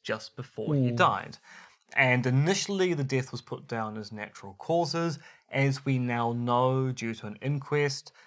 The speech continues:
Speaker 1: it wasn't natural causes. He had pneumonia, and it was a drug overdose associated with trying to treat the pneumonia, along with his drug addiction issues that led to his death. They show Kieran the video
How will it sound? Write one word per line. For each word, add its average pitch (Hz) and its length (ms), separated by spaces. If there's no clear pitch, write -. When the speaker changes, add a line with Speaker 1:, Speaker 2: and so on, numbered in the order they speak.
Speaker 1:
it - 100
wasn't 117 360
natural 113 280
causes. 110 400
He 110 120
had 101 300
pneumonia, 131 840
and 110 260
it - 60
was 101 120
a 104 40
drug 110 380
overdose 107 500
associated 101 760
with 101 120
trying 92 260
to 92 80
treat - 380
the - 80
pneumonia, 113 1080
along 110 400
with 101 100
his 107 140
drug 104 220
addiction 101 420
issues 160 380
that - 100
led 110 300
to - 100
his 95 140
death. 175 420
They 139 240
show 185 560
Kieran 170 640
the 131 160
video 113 720